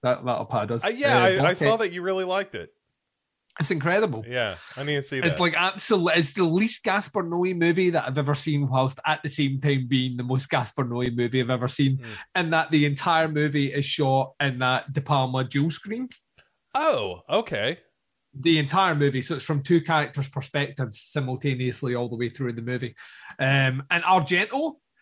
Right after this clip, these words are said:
Speaker 1: who is the lead actor in the movie, is fucking great. <laughs> Like, absolutely great. Um, the movie that I was looking for is Some Like It Rare, which
Speaker 2: Oh,
Speaker 1: I
Speaker 2: okay.
Speaker 1: think might be out by the end of this month, is a French,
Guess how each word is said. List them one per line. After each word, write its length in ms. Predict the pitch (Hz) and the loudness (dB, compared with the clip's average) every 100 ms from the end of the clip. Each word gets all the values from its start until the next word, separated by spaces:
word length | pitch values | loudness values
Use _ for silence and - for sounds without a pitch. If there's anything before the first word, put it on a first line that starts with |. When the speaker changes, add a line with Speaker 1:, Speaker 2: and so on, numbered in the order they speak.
| - | 0
Speaker 1:
who 120 | 165 | 4
is 320 | 156 147 123 135 | 6 4 0 -6
the 180 | 147 147 | -2 2
lead 260 | 156 175 - - | 4 2 0 -2
actor 420 | 202 - 233 175 | -2 0 0 2
in 80 | 139 | 0
the 80 | |
movie, 480 | 127 127 131 139 139 _ _ _ - | 0 0 4 2 2 _ _ _ -2
is 160 | 349 - | -2 -2
fucking 400 | - 370 339 339 | 0 2 2 0
great. 320 | 339 370 - - | 4 4 2 -6
<laughs> 40 | - - | -8 0
Like, 320 | - 277 - - | 2 0 -2 0
absolutely 1000 | 247 - - - 240 247 233 220 214 180 | 0 0 -4 0 0 0 -6 -2 0 2
great. 340 | 196 196 - - - - - - | 2 2 0 -6 -12 -12 -10 0
Um, 480 | 147 143 139 135 127 | 4 6 4 2 0
the 80 | 180 | 2
movie 240 | 202 254 233 | 4 4 2
that 160 | 180 | 0
I 20 | |
was 140 | 156 143 | 0 -4
looking 240 | 156 151 | -4 -4
for 240 | 139 135 123 | 0 0 0
is 180 | 131 | -2
Some 380 | - 180 190 202 | 2 0 0 -2
Like 320 | 180 160 - - | 0 0 -2 -6
It 240 | 143 - 139 | -6 -4 -4
Rare, 580 | 120 139 131 107 - _ _ _ _ _ _ _ | 0 2 2 0 -4 _ _ _ _ _ _ _
which 160 | 113 107 | -4 0
Speaker 2:
Oh, 60 | 127 | 0
Speaker 1:
I 20 | |
Speaker 2:
okay. 140 | 139 | 0
Speaker 1:
think 280 | - 175 - | -2 -4 -2
might 540 | 143 139 143 160 147 | 0 0 2 0 0
be 220 | 135 156 147 | -2 2 2
out 200 | 147 143 | 2 2
by 200 | 139 127 | 0 2
the 120 | 123 | -2
end 280 | 127 127 127 | -2 -2 0
of 260 | 127 127 | 0 0
this 300 | 120 117 - | -4 -4 -4
month, 340 | 113 113 107 - - - - | -4 -4 -6 -14 -20 -16 -4
is 260 | 117 107 | -2 0
a 140 | 117 110 | -2 -4
French, 720 | - 185 175 170 - - | 0 0 0 -2 -8 -8